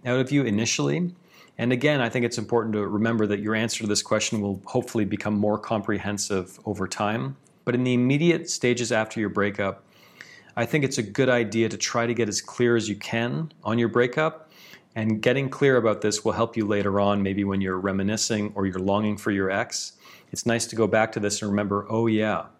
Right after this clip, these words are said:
this is why this relationship had to end. This is what happened." And the easier it will be for you to accept the finality of it and start building an incredible new single life for yourself.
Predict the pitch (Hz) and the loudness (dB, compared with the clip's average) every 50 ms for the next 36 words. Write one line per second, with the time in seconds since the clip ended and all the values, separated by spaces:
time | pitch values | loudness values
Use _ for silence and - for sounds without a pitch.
0 | _ - 120 117 - 147 135 127 127 120 123 127 120 104 90 90 - - 98 - | _ -2 -2 0 0 -2 -2 0 2 4 4 4 4 2 0 -4 -6 -6 -6 -6
1 | - - 101 98 98 - 101 - - 104 98 - - 95 95 92 - - - 110 | -2 -2 0 0 0 -2 -2 -2 0 0 0 -2 -4 -6 -6 -4 -4 -4 -4 -2
2 | 117 117 120 120 120 - - _ _ _ _ _ _ - 107 - 123 107 104 104 | -2 -2 -2 -4 -6 -10 -14 _ _ _ _ _ _ -4 -4 -2 -2 -2 0 0
3 | 104 92 90 104 104 101 - 113 107 104 107 104 - - _ _ _ _ _ - | 0 2 2 0 0 0 0 -2 -4 -2 -4 -6 -8 -12 _ _ _ _ _ -4
4 | 110 107 101 113 - - 127 120 123 120 113 120 120 113 113 110 101 92 87 110 | -2 0 0 -2 -2 0 2 2 2 4 4 4 4 4 2 0 -4 -4 0 0
5 | 104 101 - - 107 104 101 101 98 92 98 - - - 123 120 - - - 95 | 0 0 0 0 0 2 2 2 0 0 -2 -2 -2 0 0 -2 -2 -4 -10 -8
6 | - - 110 104 104 104 107 104 98 95 90 85 90 90 87 - - _ _ - | -4 -2 -2 0 2 2 2 2 0 0 -2 -2 -4 -8 -10 -10 -16 _ _ -20
7 | _ _ _ - 95 - - - 110 101 92 90 110 104 101 104 101 98 95 92 | _ _ _ -8 -6 -6 -2 0 0 -2 0 0 0 0 0 2 0 0 -2 -4
8 | 92 92 - - 117 113 113 104 104 104 101 98 98 - - 110 98 95 90 90 | -4 -6 -4 -2 0 0 0 0 0 0 0 0 0 0 -2 -2 -2 0 0 -2
9 | 87 87 - - 85 82 80 - - - 71 62 60 - - | -2 -4 -6 -8 -8 -6 -6 -6 -6 -6 -6 -8 -8 -10 -16